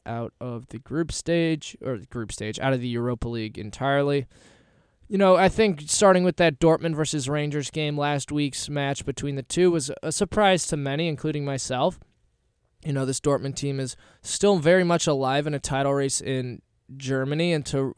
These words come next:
I don't wanna say roll over in the way that they did, but, you know, to lose four to two against Rangers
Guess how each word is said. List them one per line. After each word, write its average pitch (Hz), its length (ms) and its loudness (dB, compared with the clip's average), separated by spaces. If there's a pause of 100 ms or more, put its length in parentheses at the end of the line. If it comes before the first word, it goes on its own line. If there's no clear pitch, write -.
(240)
I - 40 -2
don't 156 100 2
wanna 165 80 0
say 151 160 4
roll 131 440 0
over 131 460 0 (340)
in 180 100 -6
the 202 80 4
way 202 160 6
that 196 200 4
they 196 120 4
did, 190 320 2
but, 147 200 0
you 135 100 -6
know, 123 280 -4
to 151 120 -4
lose 165 260 4
four 165 260 2
to 147 80 -2
two 143 340 -2
against 139 480 -6
Rangers 127 640 -6